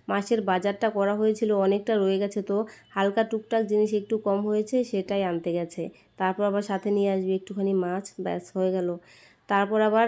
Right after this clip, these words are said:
মানে যতদিন চলে, না হলে এ মাসের লাস্টে গিয়ে, না হলে ওই মাসের প্রথমে গিয়ে আবার মাসের বাজারটা উঠিয়ে নিয়ে আসবো। তো দেখো, তোমাদের সাথে গল্প করতে করতে আমার ঘরটাও সুন্দর করে ঝাড়ু দেওয়া হয়ে গেল। বিছানা টিছানা সমস্ত কিছু, এই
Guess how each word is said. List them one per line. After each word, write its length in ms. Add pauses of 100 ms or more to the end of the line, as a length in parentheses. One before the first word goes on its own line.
মানে 280
যতদিন 440
চলে, 320
না 140
হলে 180
এ 60
মাসের 260
লাস্টে 400
গিয়ে, 240
না 140
হলে 180 (100)
ওই 140
মাসের 280
প্রথমে 420
গিয়ে 180
আবার 140
মাসের 280
বাজারটা 360
উঠিয়ে 340
নিয়ে 200
আসবো। 240 (360)
তো 120
দেখো, 280
তোমাদের 340
সাথে 220
গল্প 320
করতে 280
করতে 320
আমার 160
ঘরটাও 380
সুন্দর 260
করে 200
ঝাড়ু 260
দেওয়া 220
হয়ে 200
গেল। 200 (600)
বিছানা 440
টিছানা 440
সমস্ত 440
কিছু, 260 (160)
এই 80